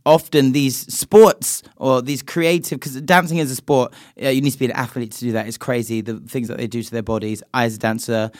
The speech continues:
no, could never do the, some of the crazy shit that they do, but props to you. And, you know, a lot of these things go hand in hand with whiteness. People think, "Oh, yeah, that's like a, a white, uh, like, ballroom. Oh, white people." No, black people out here doing it as well, sis. Just like skiing,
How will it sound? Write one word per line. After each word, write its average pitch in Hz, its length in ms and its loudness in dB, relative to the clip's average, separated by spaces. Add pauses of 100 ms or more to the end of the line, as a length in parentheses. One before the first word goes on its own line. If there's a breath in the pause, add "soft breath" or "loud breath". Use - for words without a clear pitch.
(160 loud breath)
no, 127 380 4 (160)
could 131 140 -8
never 135 280 -2
do 131 240 -4
the, 120 500 -10
some 156 160 -4
of 143 40 -2
the 131 40 -4
crazy 160 240 2
shit 156 160 0
that 135 140 -4
they 160 160 2
do, 175 280 4 (280 loud breath)
but 143 320 2
props - 280 2
to 190 120 -2
you. 151 160 4
And, 143 120 0
you 185 60 2
know, 185 180 2
a 175 80 2
lot 190 120 4
of 147 80 -6
these 190 180 0
things 151 380 0 (200 loud breath)
go 175 140 4
hand 190 240 2
in 156 120 0
hand 147 180 -2
with 139 100 -2
whiteness. 147 340 2
People 151 220 -2
think, 147 220 -4
"Oh, 156 60 2
yeah, 165 180 2
that's 147 180 -8
like 139 220 -8
a, 135 100 -2 (380)
a 135 100 -4
white, 135 320 4 (220)
uh, 107 180 -10
like, 123 280 -4
ballroom. 123 520 0
Oh, 135 180 2
white 131 220 0
people." 110 380 -8 (240 loud breath)
No, 208 240 6 (180 soft breath)
black 190 160 0
people 190 220 0
out 165 80 -2
here 165 140 -2
doing 165 200 -2
it 139 80 -2
as 135 140 -8
well, 156 100 -2
sis. 127 380 -8 (180 soft breath)
Just 196 220 -4
like 202 140 -4
skiing, 151 480 -6